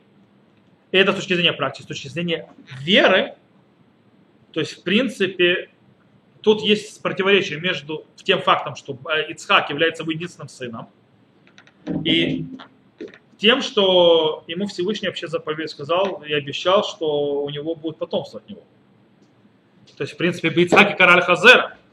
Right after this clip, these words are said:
Таким образом, а, и, и это было, кстати, базисом чего? Чтобы изгнали Ишмаэля. То есть, Ишмаэль нет, у Ицхаком будет названо тебе, то есть будет у тебя потомство. А сейчас он должен его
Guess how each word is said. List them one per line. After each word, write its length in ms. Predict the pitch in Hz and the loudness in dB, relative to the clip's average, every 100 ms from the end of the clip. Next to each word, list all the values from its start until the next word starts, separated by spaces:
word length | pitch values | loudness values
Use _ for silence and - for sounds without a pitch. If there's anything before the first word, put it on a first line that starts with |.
| _ _ _ | _ _ _
Таким 300 | 156 151 175 | -8 -2 2
образом, 580 | 220 285 226 151 196 202 - | 2 4 2 4 4 4 0
а, 340 | 165 151 151 | -2 0 0
и, 280 | - 160 156 _ _ - | -2 -4 -4 _ _ 0
и 60 | |
это 180 | 190 196 | 4 6
было, 160 | 185 208 | 6 6
кстати, 220 | 202 185 | 6 2
базисом 580 | 147 254 233 - 202 175 | 8 8 8 2 0 0
чего? 560 | - 170 196 277 - | 0 6 10 8 6
Чтобы 320 | - 208 180 | -2 0 4
изгнали 360 | 175 - 165 156 | 4 4 0 0
Ишмаэля. 480 | 147 202 269 190 - | 0 4 6 6 0
То 100 | - | -10
есть, 120 | _ _ | _ _
Ишмаэль 460 | - 185 220 202 180 | -10 0 4 4 6
нет, 380 | 269 - - - | 4 4 -2 -4
у 120 | 269 | -2
Ицхаком 520 | - - 226 - 226 | 0 4 6 6 4
будет 180 | 185 175 | 4 2
названо 340 | 170 143 143 135 | 2 -4 -6 -12
тебе, 340 | 135 131 151 | -12 -6 -6
то 100 | 147 | -6
есть 120 | 131 | -8
будет 200 | 147 165 | -4 -4
у 20 | 143 | -4
тебя 220 | 143 143 | -6 -6
потомство. 500 | 143 - 123 - _ _ _ - - _ - | -6 -10 -12 -14 _ _ _ -20 -20 _ -14
А 100 | 139 | -8
сейчас 220 | 165 180 | -4 -4
он 80 | 170 | -4
должен 240 | 147 147 | -8 -8
его 220 | 156 139 | -10 -12